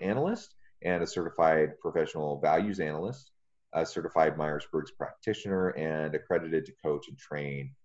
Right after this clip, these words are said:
for emotional intelligence. He is a two-time published author, and is, his new book, In Defense of Adversity, Turning Your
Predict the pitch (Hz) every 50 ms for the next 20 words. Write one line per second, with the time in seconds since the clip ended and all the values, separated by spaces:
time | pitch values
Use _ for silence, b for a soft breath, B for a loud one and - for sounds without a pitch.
0 | _ _ - 80 76 71 71 71 69 - - 69 67 67 67 - - - 69 67
1 | 67 - - - - - - - 82 80 76 73 73 - - - 127 113 - -
2 | 98 95 92 - - 92 87 87 85 80 - - - _ _ - 123 120 120 -
3 | 120 117 113 B B B B B B _ - 92 92 90 85 85 - - _ -
4 | - - 92 85 - 117 143 165 143 - - 82 82 85 - - - _ _ _
5 | _ _ _ - 90 92 92 85 85 - - 101 92 90 - 85 82 78 78 92
6 | 95 92 - - 82 80 82 80 - - - 98 95 95 90 87 82 78 78